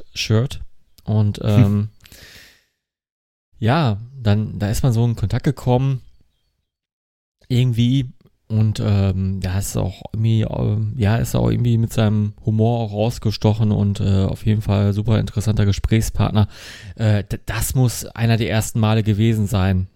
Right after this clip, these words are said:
Speaker 1: Also ich bin mir nicht ganz, ganz sicher, aber, äh, ich kann's auch nicht mal zurückdatieren. Äh, müsste so zweitausendsieben, zweitausendacht oder zweitausendsechs,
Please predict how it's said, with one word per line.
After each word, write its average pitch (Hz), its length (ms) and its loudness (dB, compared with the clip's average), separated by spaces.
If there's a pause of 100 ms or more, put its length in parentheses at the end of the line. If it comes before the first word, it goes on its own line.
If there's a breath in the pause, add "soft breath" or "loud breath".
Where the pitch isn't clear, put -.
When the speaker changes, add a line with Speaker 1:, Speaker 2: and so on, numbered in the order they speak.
(100)
Speaker 1:
Also 98 460 2
ich - 200 -6
bin 110 300 2
mir 107 240 2
nicht 113 260 -2
ganz, 117 360 0
ganz 110 320 0
sicher, 110 500 0
aber, 98 380 -2 (600 loud breath)
äh, 101 280 2
ich 95 100 -4
kann's - 240 -6
auch - 160 0
nicht 110 180 0
mal 117 240 2
zurückdatieren. 117 920 0 (480)
Äh, 82 400 2
müsste - 340 -2
so 62 200 0
zweitausendsieben, 113 1080 0
zweitausendacht 113 840 -2
oder - 240 0
zweitausendsechs, 127 520 0